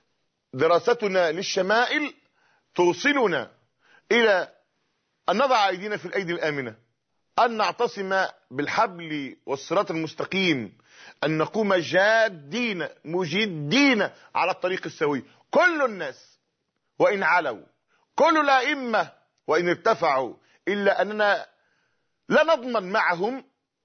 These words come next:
العصمة. العصمة مع النبي صلى الله عليه وسلم بفضل الله عليه. أحبابي، النبي صلى الله عليه وسلم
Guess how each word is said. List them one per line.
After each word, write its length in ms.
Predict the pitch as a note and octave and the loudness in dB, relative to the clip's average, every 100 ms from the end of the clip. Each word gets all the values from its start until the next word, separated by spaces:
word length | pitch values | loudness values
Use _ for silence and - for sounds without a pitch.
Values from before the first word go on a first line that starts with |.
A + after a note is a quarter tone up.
| _ _ _ - | _ _ _ 0
العصمة. 500 | A3 G3 - A#2 F#2+ _ _ _ G3 | 0 0 -4 -12 -18 _ _ _ -2
العصمة 760 | F#3+ D#3+ - G3 G#3+ A#3 B3 - | 0 0 0 -4 -6 -4 -6 -6
مع 200 | E3+ F3 | -2 0
النبي 440 | E3+ E3 F#3+ F#3 | 0 0 -2 -6
صلى 180 | D#3+ E3 | -4 -2
الله 180 | E3 D#3+ | 2 2
عليه 100 | C#3+ | 0
وسلم 320 | D#3 C3 A#2+ | -4 -8 -8
بفضل 340 | C3 F3 C#3+ C#3+ | -4 -4 -2 -2
الله 340 | C3+ C#3 A#2 | 0 0 2
عليه. 280 | G2 G2+ F#2+ _ _ _ - - - - - _ _ F3+ | 0 -2 -8 _ _ _ -20 -20 -20 -20 -20 _ _ -2
أحبابي، 640 | - E3 A#3+ G#3 G3+ E3 _ _ _ _ _ _ _ _ _ _ _ _ _ _ _ _ _ _ F#3+ | 0 0 0 0 -6 -8 _ _ _ _ _ _ _ _ _ _ _ _ _ _ _ _ _ _ -2
النبي 460 | G#3 A3+ C4 B3 | 0 2 2 0
صلى 140 | - F#3 | 0 2
الله 280 | G3+ G3 | 4 4
عليه 160 | E3+ E3 | 4 0
وسلم 720 | D#3 E3+ D#3 D3 C3 A#2 | -6 -6 -4 -4 -4 -10